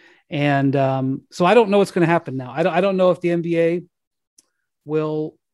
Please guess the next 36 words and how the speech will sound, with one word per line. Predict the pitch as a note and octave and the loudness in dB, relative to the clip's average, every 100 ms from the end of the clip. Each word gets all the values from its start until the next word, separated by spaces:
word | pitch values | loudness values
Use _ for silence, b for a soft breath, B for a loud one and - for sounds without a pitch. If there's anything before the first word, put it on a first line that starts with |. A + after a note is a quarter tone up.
| _ _ _ _ _ - C#3+ | _ _ _ _ _ -20 -8
get | C#3 E3+ E3 - - _ _ _ - | -2 -2 -4 -18 -20 _ _ _ -6
to | D#3+ | -2
this | D#3+ D3+ | 0 0
investigation | D#3 D#3 - D3+ D#3 - | 0 0 -2 -4 -4 -4
before | D3 - - D3+ D#3 | -8 -8 -4 0 0
the | D3 D3+ | 0 0
end | D#3+ | -2
of | D#3+ | -4
the | D#3 | -8
season. | - A3 B3 - _ | -8 -8 -8 -14 _
I | D3 | -4
don't, | D#3+ E3 | -2 -2
I, | D3+ | -4
this | D#3 E3+ E3+ | -4 -6 -4
may | F3+ E3+ | -2 0
be | D#3+ F3 | 0 -2
the | E3 | -2
last | D3+ D#3+ D3 | -2 -2 -4
we | D#3 | -8
hear | C#3 D#3+ | -6 -6
of | C3+ | -6
it | B2 | -8
because | C3 B2 C#3+ | -10 -8 -8
the | C3 | -8
Suns, | C3 D3+ D3+ E3 E3 _ b b b | -10 -4 -2 -2 -4 _ b b b
and | C#3+ | -8
Chris | - F3+ | -4 -2
Paul | - | 2
said | F3+ F#3+ | 2 2
this | F3+ | 0
after | F#3 F3 E3 | 0 -2 -4
the | |
game. | E3 G3 | -6 -6
Chris | - D3+ | -6 -8
Paul | - D#3 D3+ | -6 -6 -6
said, | - D#3 E3+ G3 | -4 -4 -4 -6